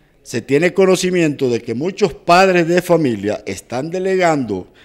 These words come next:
la responsabilidad que a ellos les corresponde en los menores, o sea, que convierten a los menores en el soporte económico del hogar. Y esto les, los desmotiva y los lleva a desertar del colegio. Y un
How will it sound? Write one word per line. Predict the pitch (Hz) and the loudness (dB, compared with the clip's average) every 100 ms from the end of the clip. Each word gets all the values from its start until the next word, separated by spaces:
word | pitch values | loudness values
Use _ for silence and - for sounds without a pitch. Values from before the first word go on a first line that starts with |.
| _ - | _ -10
la | 104 117 | -2 -2
responsabilidad | 120 123 - - 120 110 117 117 131 156 | 0 -2 -4 -6 -6 -4 -6 -2 -2 -2
que | - | -2
a | 175 | -2
ellos | 180 185 | 0 0
les | 175 | -2
corresponde | 180 180 175 175 175 180 175 - | -2 -2 -2 -2 -2 0 -4 -4
en | 113 | -4
los | 113 107 | -4 -4
menores, | 110 117 165 143 | -6 -2 0 2
o | 120 | 0
sea, | 139 131 | -4 -8
que | 113 | -10
convierten | 104 107 113 156 208 196 | -10 -4 -2 -2 -2 0
a | |
los | 196 185 | 0 0
menores | 190 175 175 175 - - - - | -2 0 2 0 -4 -20 -20 -8
en | 135 131 | -2 0
el | 120 | -2
soporte | - 110 - 151 160 175 151 120 | -2 -2 4 4 4 0 0 -4
económico | - 120 120 139 135 139 | -2 -4 -2 -4 -2 -2
del | 135 143 | 0 2
hogar. | 180 185 147 - - - - - | 6 4 4 -6 -20 -20 -20 -4
Y | 151 | 4
esto | 143 - - 165 | 4 2 -2 0
les, | 156 143 - - | 0 0 -10 -2
los | 120 147 143 | 4 4 6
desmotiva | 170 175 180 185 185 180 185 175 - - - | 6 6 4 2 4 6 6 2 -4 -18 -4
y | 123 | 0
los | 120 110 | 2 2
lleva | 110 123 147 147 - | 2 4 4 2 -4
a | 107 101 | -4 -4
desertar | 98 - 92 90 104 104 | -4 -6 -10 -8 -6 -4
del | 110 113 | -6 -8
colegio. | - 123 170 143 110 90 _ _ _ _ _ - | -6 0 2 2 -2 -8 _ _ _ _ _ -8
Y | 120 | -2
un | 143 185 185 | 0 -2 -10